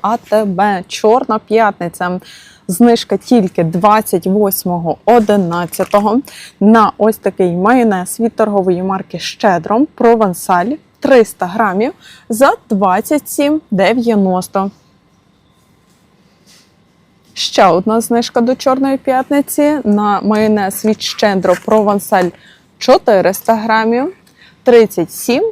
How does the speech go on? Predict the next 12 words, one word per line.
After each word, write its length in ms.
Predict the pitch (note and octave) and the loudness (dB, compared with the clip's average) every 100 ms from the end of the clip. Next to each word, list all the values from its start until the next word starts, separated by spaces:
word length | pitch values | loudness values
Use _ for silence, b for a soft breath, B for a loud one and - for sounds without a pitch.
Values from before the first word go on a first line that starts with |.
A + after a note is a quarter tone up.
| - _ | -8 _
тридцять. 560 | A3+ A#3+ A#3 A#3 A3 - _ _ _ _ _ _ _ _ _ _ _ - _ _ _ _ _ _ _ _ _ _ _ _ _ B B B B B B _ - | 2 2 2 -2 -2 -6 _ _ _ _ _ _ _ _ _ _ _ -20 _ _ _ _ _ _ _ _ _ _ _ _ _ B B B B B B _ -2
Вермішель 680 | G3 C4+ D#4+ D#4 - A3 F#3+ | 0 2 2 2 0 0 2
Мівіна 720 | F#3+ G#3 C#4+ C4 G#3 G3 B3 | 2 4 6 4 4 2 0
в 100 | E4 - | -2 -4
такому 380 | - G3+ F#3+ F#3 | -2 0 0 -2
стаканчику 840 | - D4 - F3+ F#3+ B3 - D#4 - | -4 -2 0 0 -2 -4 0 0 0
із 300 | D#4 - A3 | -2 0 0
соусом 680 | - G#3 G3 G3+ - E4+ E4+ | 2 2 4 2 0 0 0
зі 140 | G#3+ | -2
смаком 580 | - G#3 A#3+ C#4 C4 B3 | -2 0 0 0 2 2
пікантного 800 | F#3+ - F#3+ G#3+ A3+ G#3+ G3+ G#3 - _ - | 2 0 -2 -2 -2 -4 -4 -6 -8 _ -4
теріякі. 800 | F3+ F#3 F3+ E3+ - F3 F3 | 0 2 2 2 -2 -6 -6